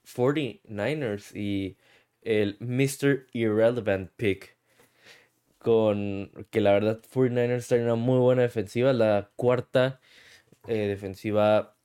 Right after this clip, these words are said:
eh, contra quarterbacks, es una de las mejores, y ha dejado solo catorce punto tres puntos por juego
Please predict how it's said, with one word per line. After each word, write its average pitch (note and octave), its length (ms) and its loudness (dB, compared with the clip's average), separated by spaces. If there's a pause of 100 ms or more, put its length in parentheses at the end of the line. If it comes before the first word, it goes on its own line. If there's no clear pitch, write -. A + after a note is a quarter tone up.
(840)
eh, G2+ 200 0
contra G2 320 -6
quarterbacks, G#2 540 0
es - 60 -12
una G2 100 -6
de G2+ 80 -4
las F#2+ 100 -4
mejores, C#3 540 -2 (500)
y G#2+ 680 -4 (200)
ha A2 140 2
dejado C3 400 2
solo C3 400 -4
catorce C#3 640 -2
punto C#3 360 -4
tres C3+ 280 -4
puntos D3+ 800 -6 (520)
por G#2+ 180 0
juego E3+ 540 0